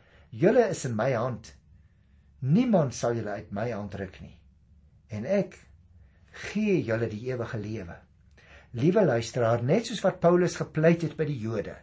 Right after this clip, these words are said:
en hulle wou nie glo nie, net soos wat hy gepleit het by hierdie Romeine wat hom verhoor het, maar hy wou nie glo nie, net so wil ek in alle nederigheid vandag by jou pleit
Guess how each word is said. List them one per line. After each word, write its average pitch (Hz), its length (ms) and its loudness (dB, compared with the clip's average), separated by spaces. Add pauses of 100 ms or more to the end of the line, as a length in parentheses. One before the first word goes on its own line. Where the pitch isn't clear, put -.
(100)
en 127 120 -4
hulle 110 140 -2
wou 113 160 2
nie 143 100 -4
glo 120 280 -8
nie, 85 200 -12 (340)
net 185 320 4
soos 220 180 -4
wat 185 140 2
hy 147 140 -2
gepleit 175 480 2
het 143 180 -4
by 127 100 0
hierdie 151 300 0
Romeine 127 640 0
wat 127 160 2
hom 156 100 0
verhoor 127 380 2
het, - 140 2
maar 110 140 0
hy 120 80 0
wou 120 160 4
nie 180 100 2
glo 160 340 -2
nie, 95 220 -12 (580)
net 170 300 -2
so 190 100 0
wil 156 140 2
ek 143 160 -2
in 135 80 -6
alle 156 240 -4
nederigheid 120 720 -6 (720)
vandag 120 400 -4
by 143 60 -4
jou 139 200 0
pleit - 460 -8